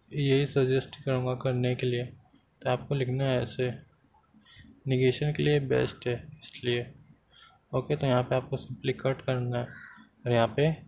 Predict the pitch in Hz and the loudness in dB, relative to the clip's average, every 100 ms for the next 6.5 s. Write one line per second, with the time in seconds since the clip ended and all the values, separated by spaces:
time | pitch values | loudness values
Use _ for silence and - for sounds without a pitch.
0 | - - 117 - 123 117 123 113 - 147 | -8 -4 -2 -2 -4 -4 -6 -8 -4 -4
1 | - - 117 113 127 151 - _ _ _ | -2 4 4 4 0 -2 -12 _ _ _
2 | _ 139 127 135 147 - _ _ _ _ | _ 2 4 4 0 -10 _ _ _ _
3 | - 143 131 127 110 - _ _ _ _ | -2 2 2 0 -4 -18 _ _ _ _
4 | _ _ _ _ _ - - _ _ 131 | _ _ _ _ _ -18 -18 _ _ -2
5 | 127 135 139 - 127 151 151 - _ _ | 2 4 2 2 -2 -2 -6 -18 _ _
6 | _ - 123 104 | _ 2 2 2